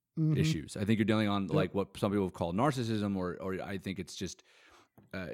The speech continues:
Speaker 2: you know, you have some attention issues or whatever it is. That's a very different idea.
Speaker 1: Yeah.
Speaker 2: I, I do know something, though, about me is that for certain people, I'm a little much. So by dispersing out me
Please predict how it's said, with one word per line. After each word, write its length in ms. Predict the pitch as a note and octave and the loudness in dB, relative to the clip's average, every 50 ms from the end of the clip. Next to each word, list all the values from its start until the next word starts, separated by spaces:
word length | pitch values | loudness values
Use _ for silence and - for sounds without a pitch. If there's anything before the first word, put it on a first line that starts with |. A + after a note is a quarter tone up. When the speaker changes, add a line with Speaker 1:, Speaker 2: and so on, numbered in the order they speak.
| - | -8
Speaker 2:
you 120 | - G#2 G2+ | -2 -2 -2
know, 60 | F2+ | 0
you 160 | F2 F2+ G2 | 0 2 2
have 160 | G2 F#2+ F2 | 2 0 0
some 160 | - - G2+ | -2 -4 -4
attention 400 | F2+ E2 - C3 C3+ C3 - B2+ | -4 -2 -2 -2 -2 0 -2 -2
issues 340 | G#2+ A#2 G#2+ - - G#2+ F2+ | -2 -2 -4 -2 -6 -4 -4
or 60 | G2 | -2
whatever 320 | F#2 G2+ G#2+ A2 F#2+ G2 G2+ | 0 4 2 4 2 2 0
it 40 | G2+ | -2
is. 100 | F#2+ - - - - _ | -2 -4 -8 -20 -10 _
That's 160 | - E3+ - E3+ | -4 0 0 0
a 20 | |
very 440 | G#2+ F2+ F2 G#2 G#2+ A2 A2 A2 G#2+ | -2 -2 0 4 4 4 4 4 2
different 640 | F2+ E2+ _ - G2 F#2+ - - - F#2 E2+ D#2+ - _ _ _ _ _ _ _ _ | 0 -4 _ -2 -2 -2 -2 -2 -4 -2 -2 -4 -6 _ _ _ _ _ _ _ _
idea. 640 | F2 F2 E2+ E2 D#2 - - - E2+ - - - - _ _ | -6 -6 -6 -8 -6 -4 -2 -2 -2 -4 -6 -12 -18 _ _
Speaker 1:
Yeah. 220 | G#3+ A3 E3 D#3+ C#3+ - | 4 4 4 2 -4 0
Speaker 2:
I, 220 | - A2+ A2 G#2 - - _ _ _ _ _ _ | 2 2 2 2 0 -6 _ _ _ _ _ _
I 140 | A2+ A#2 A#2 | 0 0 0
do 340 | A2 F#2+ - C3 E3+ G#3 | -2 -2 -2 0 2 2
know 200 | G3 D#3 C#3+ A#2 | 4 4 4 2
something, 500 | A2 - - C#3 F3 G3 G3 - F2+ F2+ | 2 2 0 0 0 0 -2 -4 -6 -4
though, 160 | F2 E2+ F2 D#2+ | -2 -2 -2 -2
about 320 | D#2 D2 E2 D#2+ C#2 - | -4 -6 -6 -8 -8 -10
me 260 | D#2+ D#2+ D#2 D2+ D#2 _ _ _ _ _ _ | -12 -12 -12 -12 -14 _ _ _ _ _ _
is 240 | - G#2+ G#2+ G2+ F2+ | -2 -2 -2 0 2
that 300 | G#2+ G2+ G2+ - - _ _ _ _ | 2 2 2 0 -4 _ _ _ _
for 120 | - - G#2 | -8 -8 -8
certain 380 | - - - D3 A2+ F2+ G#2 | -2 2 2 4 4 2 -4
people, 540 | - - - B2+ A#2 - - F#2+ F2 F2 E2+ - | -8 -2 -2 -2 -2 -2 -2 -4 -2 -2 -4 -4
I'm 200 | G2 A2 B2+ A#2 | -4 -2 -2 -2
a 40 | G2+ | 0
little 200 | F#2 F#2+ F2+ E2+ | 0 0 -2 -2
much. 520 | F2+ G2 G2 E2 - - - - - - _ _ _ _ _ _ _ _ _ _ _ _ _ _ _ _ | -2 -2 -2 -4 -6 -12 -18 -20 -20 -20 _ _ _ _ _ _ _ _ _ _ _ _ _ _ _ _
So 380 | - - - B2 A2 G#2 G2+ | -14 -4 0 4 4 4 4
by 260 | F#2 E2 A2 G#2+ G#2 | 4 4 4 4 4
dispersing 1000 | G#2+ G2 F2 A2+ G2+ - - - - B2 C#3+ E3 D#3 - - A#2 G2 F#2+ F#2 E2 | 4 2 0 -4 -4 -4 -8 0 4 6 6 6 6 2 -2 -2 -2 -2 -2 -4
out 320 | F2+ G#2 F#2+ F#2+ F#2 - | -2 -2 -2 -2 -2 -2
me 360 | - G2 G2+ F2 F2 F#2+ A#2 | -2 -4 -4 -2 -4 -6 -10